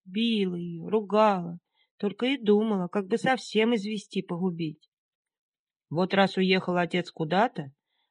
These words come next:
а мачеха и говорит девочке: «Пойди к моей сестре, твоей тётке,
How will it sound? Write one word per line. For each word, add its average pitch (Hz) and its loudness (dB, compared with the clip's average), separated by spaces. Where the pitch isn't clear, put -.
а 160 0
мачеха 151 -2
и 262 0
говорит 302 0
девочке: 214 -2
«Пойди 220 4
к - -10
моей 180 4
сестре, 226 0
твоей 277 4
тётке, - -4